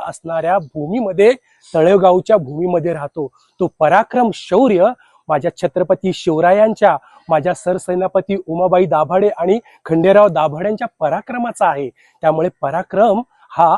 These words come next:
आपल्या या मातीतला आहे. त्यामुळे इथला प्रत्येक मावळा हा कायम या स्मृतीला जागणारा आहे. त्यामुळे सदैव आपण या स्मृतीस्थळाला, या स्थळाला आपण सर्वांनी आवर्जून भेट द्यावी,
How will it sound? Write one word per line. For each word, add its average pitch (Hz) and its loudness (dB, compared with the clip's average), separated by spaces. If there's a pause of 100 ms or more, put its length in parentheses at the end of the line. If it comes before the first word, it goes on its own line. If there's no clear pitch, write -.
आपल्या 175 -2
या 165 4
मातीतला 147 -2
आहे. 156 -2
त्यामुळे 151 -2
इथला 165 -6
प्रत्येक - -6 (100)
मावळा 156 -4
हा 165 -4 (140)
कायम 196 -2 (480)
या 165 4 (340)
स्मृतीला 170 0
जागणारा 151 0
आहे. 135 -4
त्यामुळे 156 -4
सदैव 185 0
आपण 185 2 (360)
या 170 4 (100)
स्मृतीस्थळाला, 165 0 (300)
या 156 2
स्थळाला 156 -2 (100)
आपण 170 0
सर्वांनी 185 0 (140)
आवर्जून 233 2
भेट 180 -2
द्यावी, 156 -4